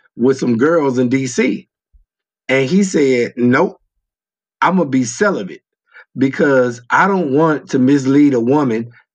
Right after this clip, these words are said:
into giving and, and making her think that it could be something else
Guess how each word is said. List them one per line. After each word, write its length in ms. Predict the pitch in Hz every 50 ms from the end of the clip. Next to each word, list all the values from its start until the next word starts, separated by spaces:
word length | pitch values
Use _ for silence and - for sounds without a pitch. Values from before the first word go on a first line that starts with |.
| _ -
into 380 | 123 131 123 - - 131 120 107
giving 460 | 104 104 131 147 151 143 143 139 -
and, 280 | 127 127 120 117 117 -
and 200 | 131 123 120 123
making 260 | 135 147 147 - 151
her 240 | 135 147 143 139 131 -
think 280 | 156 151 147 139 -
that 220 | 120 120 120 113 139
it 120 | 147 143
could 160 | 156 131 123 120
be 140 | 127 123
something 440 | 113 - - 156 143 143 - 127 127
else 300 | 139 143 117 92 98 -